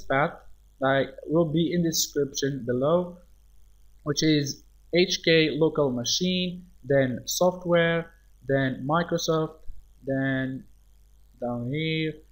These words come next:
go to Windows, then current version, then Explorer, then home folder, namespace, delegate folders. In here you see these two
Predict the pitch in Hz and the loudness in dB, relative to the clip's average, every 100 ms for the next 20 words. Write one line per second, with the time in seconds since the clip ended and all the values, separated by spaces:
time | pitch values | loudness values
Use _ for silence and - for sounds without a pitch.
0 | - _ - - - 131 131 131 131 131 | -20 _ -20 -14 -2 2 2 2 0 -2
1 | - 131 131 131 165 180 165 165 160 160 | 0 4 4 2 2 4 6 6 6 2
2 | 131 135 123 139 135 127 160 151 151 156 | 0 -2 0 0 0 0 -2 0 -2 -4
3 | 151 - - - _ - - 131 131 127 | -10 -20 -20 -20 _ -20 -4 0 0 0
4 | - - - 160 160 156 156 151 - 131 | -6 -10 -4 2 4 4 2 -2 -12 -4
5 | 156 160 160 160 165 160 - _ - - | 0 0 0 -2 -4 -8 -12 _ -16 -4
6 | 156 165 165 165 160 151 156 151 - 147 | 0 0 0 0 2 4 2 0 -6 -6
7 | 147 151 147 - 147 143 - - 127 139 | -4 -4 -6 0 0 0 -4 -12 -2 0
8 | 139 127 131 127 - - 180 123 107 - | 2 2 0 0 -6 0 2 2 -4 -10
9 | - - - - - - 196 180 233 247 | -20 -20 -20 -20 -20 0 4 6 6 4
10 | 202 202 196 214 208 180 180 180 - - | 4 4 6 6 6 4 2 2 0 0
11 | 254 | 0